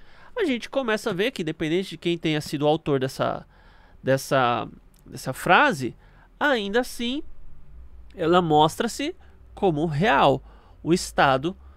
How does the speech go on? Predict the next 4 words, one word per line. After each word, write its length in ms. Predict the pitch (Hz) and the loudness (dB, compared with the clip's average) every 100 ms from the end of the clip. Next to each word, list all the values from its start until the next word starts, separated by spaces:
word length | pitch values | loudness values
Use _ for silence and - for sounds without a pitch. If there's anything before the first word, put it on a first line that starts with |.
| - - - - | -20 -20 -20 -6
quer, 440 | - 185 147 175 - - - - - - _ _ _ _ - - | 2 6 6 4 -2 -20 -20 -20 -20 -20 _ _ _ _ -20 -8
até 340 | - - 139 | -6 0 0
certo 360 | 139 143 135 202 | 2 0 0 -2
ponto, 540 | - 175 160 185 - | 4 6 6 4 -6